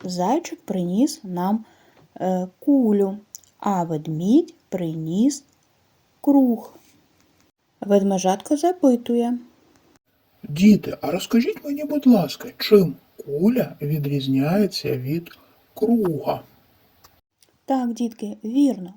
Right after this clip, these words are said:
Speaker 1: куля зеленого кольору, а круг червоного. Куля маленька, а круг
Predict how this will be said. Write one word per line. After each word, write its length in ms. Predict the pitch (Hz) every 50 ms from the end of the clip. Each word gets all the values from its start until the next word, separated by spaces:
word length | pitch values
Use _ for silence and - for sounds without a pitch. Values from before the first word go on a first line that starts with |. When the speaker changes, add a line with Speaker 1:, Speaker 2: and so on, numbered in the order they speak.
| _ _ _
Speaker 1:
куля 340 | - 320 381 453 415 - - - _ -
зеленого 920 | 196 208 254 320 392 403 320 240 208 190 185 185 185 185 202 214 269 311
кольору, 580 | - - 349 359 370 359 359 359 349 359 370 359 _ -
а 120 | - 180 175
круг 500 | _ - - 180 202 254 320 339 - _ _ _ _ _ _ _ -
червоного. 920 | - - 254 254 285 302 294 269 277 269 254 202 185 175 165 - 156 - - _ _ _ _ _ _ _ _ _ _ -
Куля 440 | - 302 302 285 240 208 175 170 - _ _ _ _
маленька, 880 | - 185 180 175 165 156 151 147 147 151 165 214 277 330 - - 180 170 - _ _ _ _ _ _ _ _ _
а 220 | - - 175 156 151
круг 560 | - - 170 170 175 202 233 285 285 -